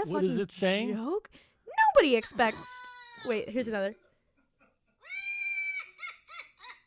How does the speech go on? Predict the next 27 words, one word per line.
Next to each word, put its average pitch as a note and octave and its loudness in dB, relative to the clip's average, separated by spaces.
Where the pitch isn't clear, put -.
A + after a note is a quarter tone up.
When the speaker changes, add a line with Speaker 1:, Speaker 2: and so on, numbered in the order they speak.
Speaker 1:
<laughs> - -16
Ew. D#4+ -4
Speaker 2:
It's - -6
Speaker 1:
I - -
Speaker 2:
terrifying. G#4 0
Speaker 1:
want F#4 8
one. C4+ 4
I A#3 0
kinda D4+ 0
want A#3 -2
one. G3 -8
I C4+ -8
don't C#4+ -2
know D4 0
Speaker 2:
Can C#4 0
Speaker 1:
what B3+ 0
he A#3+ -4
Speaker 2:
you A3+ -4
Speaker 1:
was G#3+ -4
Speaker 2:
believe B2 -6
Speaker 1:
saying. G3+ -8
Speaker 2:
that? C3+ -12
Speaker 1:
No, C4 0
I, B3+ 4
like, B3 2
literally, A3+ 0
Speaker 2:
Anyways. - -10